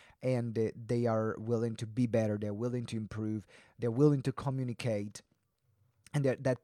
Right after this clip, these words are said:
becomes part of your culture. Also, be aware of bartering and doing free exchanges. That can be very risky for your business, very costly and very risky for your business.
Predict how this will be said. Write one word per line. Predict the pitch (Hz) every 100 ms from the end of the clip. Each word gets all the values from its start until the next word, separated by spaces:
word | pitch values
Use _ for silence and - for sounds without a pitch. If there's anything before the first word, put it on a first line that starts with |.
| -
becomes | 135 - 123 -
part | - 110
of | 110
your | 107
culture. | - 104 95 104 90 _ - - - -
Also, | 165 160 165 156 156 - 151
be | 127 165
aware | 160 156 143
of | 135 117
bartering | 123 117 117 127 120 117 113 117 - _ -
and | 117 113 113
doing | 113 120 117
free | - - 117
exchanges. | 113 - - 110 107 113 113 -
That | 110 -
can | 117
be | 107
very | 101 117 123 127
risky | 120 - 113
for | - 107
your | 101
business, | 92 92 92 -
very | - 113 117
costly | 113 120 117 120
and | 107
very | 104 110
risky | 107 -
for | 104 101
your | 92
business. | 95 92 104 -